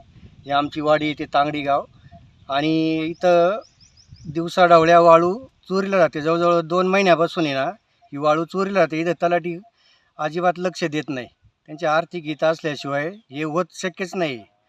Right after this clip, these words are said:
दिवसा वाळू चालली जाते आणि रात्रीचं ट्रॅक्टरने नेली जाते. तर इथं रात्रभर ट्रॅक्टर चालू असतात. इथं तलाठ्याचं अजिबात लक्ष नाही.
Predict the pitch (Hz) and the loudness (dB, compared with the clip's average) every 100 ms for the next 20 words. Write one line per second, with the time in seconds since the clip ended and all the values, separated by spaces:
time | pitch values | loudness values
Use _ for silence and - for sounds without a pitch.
0 | _ _ _ 139 170 - 180 175 180 170 | _ _ _ -10 -6 0 4 6 4 4
1 | 170 170 170 156 175 180 175 170 165 170 | 2 2 0 0 2 2 2 4 2 2
2 | 156 170 180 294 _ _ _ _ _ - | -10 -6 -6 -6 _ _ _ _ _ -8
3 | 170 - 175 180 185 175 190 190 165 143 | -8 -8 -8 -6 -4 -4 -2 -2 -2 -4
4 | 151 - _ _ - _ - 165 180 185 | -12 -14 _ _ -20 _ -12 -12 -6 -4
5 | 180 185 190 _ _ _ _ _ _ 156 | -2 -2 -4 _ _ _ _ _ _ -2
6 | 175 202 202 190 180 208 175 185 202 185 | -2 0 -4 -4 -2 -4 -4 -2 2 4
7 | 190 165 139 151 165 170 175 180 165 156 | 2 0 -10 -10 -10 -2 -2 -2 -4 0
8 | 165 160 180 175 180 180 - 156 135 | 0 0 -2 -4 -4 -12 -10 -10 -10